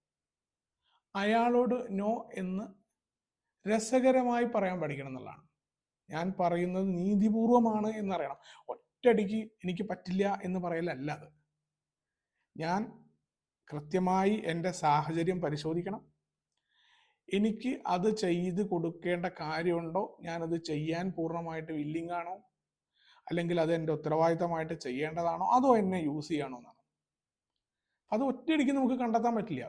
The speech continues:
ഒരു സുപ്രഭാതത്തിൽ നമുക്കങ്ങ് no പറയണം എന്നുള്ളത് ഏതെങ്കിലും ഒരാൾ പറഞ്ഞുകൊണ്ട് മാറാനൊന്നും പറ്റിയിട്ടില്ല. കൃത്യമായിട്ട് ഈ no എന്ന് പറയാത്തത് കൊണ്ട് എനിക്കുണ്ടായ കുഴപ്പങ്ങൾ, ഏറ്റവും റീസെന്റ് ആയിട്ടുള്ള കുഴപ്പം തൊട്ട് പഴയകാല പ്രശ്നങ്ങൾ വരെ ഞാൻ പരിശോധിച്ചു. അതിൽ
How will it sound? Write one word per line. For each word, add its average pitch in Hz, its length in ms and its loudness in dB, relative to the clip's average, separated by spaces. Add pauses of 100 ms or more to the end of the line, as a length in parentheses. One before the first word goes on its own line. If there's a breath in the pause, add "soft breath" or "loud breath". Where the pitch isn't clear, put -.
ഒരു 185 140 -4
സുപ്രഭാതത്തിൽ 220 560 4
നമുക്കങ്ങ് 220 420 -2
no 214 80 4 (140)
പറയണം 196 420 2
എന്നുള്ളത് 190 300 -4 (100)
ഏതെങ്കിലും 190 320 -2
ഒരാൾ 185 200 4 (120)
പറഞ്ഞുകൊണ്ട് 180 440 -4
മാറാനൊന്നും 170 420 -2
പറ്റിയിട്ടില്ല. - 380 -12 (920 soft breath)
കൃത്യമായിട്ട് 277 520 2 (240)
ഈ 220 40 6 (200)
no 247 140 6 (260)
എന്ന് 247 200 4 (120)
പറയാത്തത് 214 760 4
കൊണ്ട് 196 220 0 (180)
എനിക്കുണ്ടായ 180 640 0 (140)
കുഴപ്പങ്ങൾ, 151 560 -6 (1400)
ഏറ്റവും 254 520 0
റീസെന്റ് 196 400 0
ആയിട്ടുള്ള 185 300 0
കുഴപ്പം 175 380 -2
തൊട്ട് 170 260 -4
പഴയകാല 180 500 0 (120)
പ്രശ്നങ്ങൾ 170 440 -8
വരെ 156 200 0
ഞാൻ 156 140 -8
പരിശോധിച്ചു. 123 420 -12 (640 soft breath)
അതിൽ 254 160 4